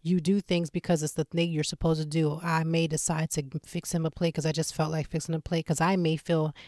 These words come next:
not that it's a woman's job, but I feel like it's just the thing I do. But I'm looking at it, we're looking at it together as, like, what does this other person need from me? And instead of me getting caught up or him getting caught up on what we think that person needs,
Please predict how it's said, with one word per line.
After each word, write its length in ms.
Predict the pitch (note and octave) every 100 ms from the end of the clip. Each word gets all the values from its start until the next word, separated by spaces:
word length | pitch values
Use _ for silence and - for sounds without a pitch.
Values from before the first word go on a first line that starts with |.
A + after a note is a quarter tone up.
| -
not 180 | D#3 E3+
that 160 | F#3 E3
it's 200 | E3 E3+
a 80 | E3
woman's 440 | D3 F3 F3 E3
job, 400 | C#3+ F#3 D#3+ D3+
but 120 | D#3+ D#3+
I 200 | E3+ D#3+
feel 240 | - E3+
like 200 | D#3+ D#3
it's 160 | D#3+ -
just 200 | F3 -
the 80 |
thing 260 | E3 E3+ D#3
I 140 | D#3
do. 280 | D#3 G#3 D#3+ - - _ _ _ _ _ _ -
But 220 | D3 F#3
I'm 180 | E3+ E3+
looking 400 | A3 C4 G#3+ F3
at 140 | E3
it, 180 | E3+ E3+
we're 240 | E3 G3+
looking 340 | F#3 G#3+ F#3 D#3+
at 100 | D#3
it 100 | D#3+
together 540 | - D3 F#3+ F#3+ D#3+
as, 140 | D#3+ D3
like, 240 | D3 -
what 300 | D#3 F#3+ G#3+
does 200 | E3+ E3
this 200 | E3 -
other 220 | F3+ E3
person 420 | - E3+ D#3+ E3
need 260 | D#3+ G3+ E3+
from 460 | - - E3 D#3+ E3+
me? 380 | G#3+ F3+ E3
And 160 | F3 E3+
instead 260 | E3 G#3 G#3+
of 60 |
me 260 | F3+ G3 G3+
getting 240 | F3+ F3
caught 240 | - F3 E3+
up 180 | E3
or 100 | D#3+
him 180 | D3+ G#3+
getting 220 | F#3 E3
caught 240 | E3 E3+ E3
up 180 | E3 E3+
on 160 | E3
what 240 | E3 E3+ - _ _ _ _ _ _
we 140 | F3 F#3
think 320 | - G3 F#3
that 180 | G3+ -
person 380 | A3 G#3 G#3+
needs, 320 | G#3+ A3 G#3